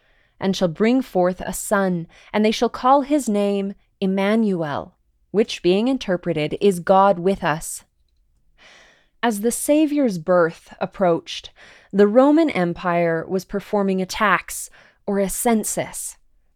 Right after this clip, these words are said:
Romans typically did these at a person's residence, but the Jewish custom was to conduct such enrollments based on lands of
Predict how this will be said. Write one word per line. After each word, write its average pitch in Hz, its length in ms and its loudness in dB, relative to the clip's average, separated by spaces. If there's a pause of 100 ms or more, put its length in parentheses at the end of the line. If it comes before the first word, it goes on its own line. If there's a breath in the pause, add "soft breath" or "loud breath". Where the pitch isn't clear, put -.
(580 soft breath)
Romans 190 840 0
typically 190 460 -4
did 170 260 0
these 147 460 -4
at 175 160 -2
a 170 40 -6
person's 165 520 -8
residence, 190 720 0 (340 loud breath)
but 202 160 0
the 202 80 2
Jewish 247 480 2
custom 156 720 -6
was 185 240 2
to 202 100 -8
conduct 190 500 0
such - 400 -6
enrollments 202 800 0 (360 loud breath)
based 247 420 0
on 190 320 -2
lands 240 600 0
of 175 100 -2